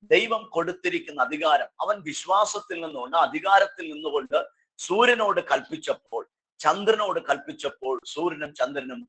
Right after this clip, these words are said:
അവിടെ തന്നെ നിൽക്കുവാനിടയായി തീർന്നു. ഒന്ന് രാജാക്കന്മാരുടെ പുസ്തകത്തിലേക്ക് നമ്മൾ വരുമ്പോ അവിടെ ഒരു മനുഷ്യനുണ്ട്, എലിയാവ് എന്ന് പറയുന്ന ഒരു മനുഷ്യൻ. അദ്ദേഹം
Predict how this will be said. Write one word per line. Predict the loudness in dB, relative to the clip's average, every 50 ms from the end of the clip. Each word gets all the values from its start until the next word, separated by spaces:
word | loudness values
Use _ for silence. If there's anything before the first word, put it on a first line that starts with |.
| _ -2 -2
അവിടെ | 0 0 0 -4
തന്നെ | -4 -4 -8 -8 -6 -6 -8 -8 -8 -10 _ _ _ -4 -2
നിൽക്കുവാനിടയായി | -2 -2 -4 -8 -2 0 0 0 0 0 -2 0 0 0 -2
തീർന്നു. | -4 -10 -14 -14 -14 -14 -20 _ _ _ _ _ _ _ _ _ _ _ 0
ഒന്ന് | 0 6 8 10
രാജാക്കന്മാരുടെ | 10 10 10 8 6 8 6 2 4 4 2 2 2 -4
പുസ്തകത്തിലേക്ക് | -6 -8 -4 -2 -2 -2 -2 -2 -2 -2 -2 -2 -4 -14
നമ്മൾ | -14 -10 -6 -4 -2 0
വരുമ്പോ | 2 0 0 -2 -2 -8 -8 -8 -8 _ _ _ _ _ 2 2
അവിടെ | 4 4 4 2 2
ഒരു | 0 0 0
മനുഷ്യനുണ്ട്, | 0 -2 -2 -4 -4 -6 -6 -6 -8 -8 -18 -14 -6 -4 -4 -4 -4 -6 _ _ 2 6
എലിയാവ് | 8 8 8 6 0 2 2 2 2 2 0
എന്ന് | 0 0 2
പറയുന്ന | 2 4 4 4 0 -2 -4 -2 -2 -2 -2 -4 _ -12
ഒരു | -12 -10
മനുഷ്യൻ. | -8 -10 -10 -10 -8 -8 -8 -8 -8 _ _ -12
അദ്ദേഹം | 2 2 4 4 4 0 -2